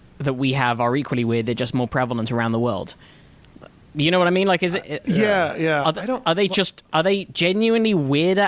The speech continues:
Speaker 1: animals, or are they just rarer, and every animal ha-, all animals are weird in their own little ways?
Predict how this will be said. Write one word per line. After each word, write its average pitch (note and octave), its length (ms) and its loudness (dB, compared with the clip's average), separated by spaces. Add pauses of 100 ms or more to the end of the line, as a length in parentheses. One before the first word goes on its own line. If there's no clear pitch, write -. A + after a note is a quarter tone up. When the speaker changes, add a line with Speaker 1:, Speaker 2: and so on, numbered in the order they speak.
Speaker 1:
animals, G#3 420 2
or D3 140 2
are C#3 40 0
they D3+ 120 0
just C#3+ 180 -2
rarer, C#3+ 600 2 (180)
and C#3 160 -2
every C#3+ 300 0
animal C3+ 320 0
ha-, C3 240 -2
all E3+ 300 2
animals A#2 440 -2
are A2+ 160 -2
weird B2 280 0
in A#2+ 100 0
their A#2+ 160 0
own B2 60 0
little A2+ 180 -2
ways? A2 400 -4